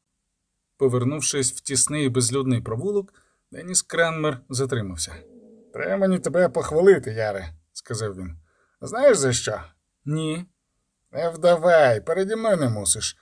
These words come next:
Варто похвалити тебе, що ти й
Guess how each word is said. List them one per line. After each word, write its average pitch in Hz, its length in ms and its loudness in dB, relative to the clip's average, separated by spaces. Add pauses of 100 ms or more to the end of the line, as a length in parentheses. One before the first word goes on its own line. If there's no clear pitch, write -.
(420)
Варто 170 440 -8
похвалити 151 720 0
тебе, 101 240 -8
що 131 180 -2
ти 147 120 -2
й 151 160 -2